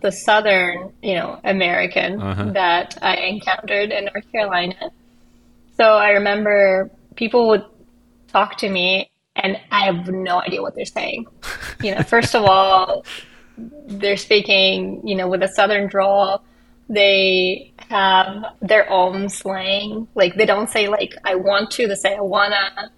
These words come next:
Speaker 1: Like,
Speaker 2: Mm-hmm.
Speaker 1: "I'm not going," you know, I, I, "I'm gonna," which is what I say now. Like, it's hard for me to go back. Um,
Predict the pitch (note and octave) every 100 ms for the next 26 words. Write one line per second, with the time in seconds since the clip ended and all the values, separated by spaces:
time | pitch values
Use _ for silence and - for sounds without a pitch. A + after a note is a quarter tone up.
0 | - F3+ G3 F#3+ F#3 F3+ G3+ - G3+ F3+
1 | G3+ - - - - _ F#3+ - G3 G3
2 | G3+ G3 F#3+ - - B3+ B3+ F#3 G3 -
3 | _ _ _ G3 A3 - - A3 - G#3+
4 | G3+ G#3+ - - G#3 G3+ - - - -
5 | G3 - G3+ F#3 G#3+ F#3+ F3+ G3+ - A3+
6 | G3+ - - _ _ _ _ _ _ -
7 | G#3 G#3 G#3 G#3+